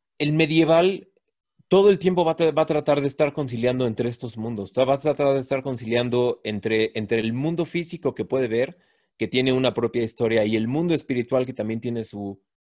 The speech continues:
que, que por así decir está ya casado en el cristianismo, en el mundo cristiano,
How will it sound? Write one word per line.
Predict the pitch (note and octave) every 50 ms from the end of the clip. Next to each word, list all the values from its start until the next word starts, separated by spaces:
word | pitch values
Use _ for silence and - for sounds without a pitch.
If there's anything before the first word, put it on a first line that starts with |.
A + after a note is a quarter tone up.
| _ _ _ -
que, | B2 A#2 - - - _
que | - A#2+
por | - B2 B2
así | A#2 - C#3+
decir | C#3+ C3 B2 - C3+ B2+
está | A#2+ - - C#3+ C3
ya | A#2+ C#3+ C3+
casado | - B2 A2+ - - B2+ C3 C3 B2+ A2+ G#2
en | G2 G2+
el | G2 G2
cristianismo, | - G2+ G2 - - G#2+ G#2+ A2 A2 A2 A2+ G#2
en | G2+ G2+
el | G2+
mundo | G2+ G#2+ A#2 A#2 A2
cristiano, | - G2 F#2+ - - A2+ G#2+ G#2 G#2+ A#2